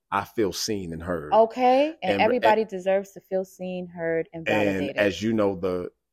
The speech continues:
Speaker 1: the color is pink.
Speaker 2: Yes.
Speaker 1: So, you know, I had on, I had,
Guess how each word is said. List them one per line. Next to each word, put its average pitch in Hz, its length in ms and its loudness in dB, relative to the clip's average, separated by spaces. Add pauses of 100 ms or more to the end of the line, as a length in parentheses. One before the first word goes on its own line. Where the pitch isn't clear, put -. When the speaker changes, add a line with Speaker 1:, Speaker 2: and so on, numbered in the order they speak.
Speaker 1:
the 87 220 -4
color 104 460 -4
is 87 120 -8
pink. 135 320 -4 (460)
Speaker 2:
Yes. 262 280 0
Speaker 1:
So, 117 240 6
you 165 140 4
know, 131 240 12
I 139 120 8
had 123 340 6
on, 110 600 0
I 113 120 -6
had, 110 520 -4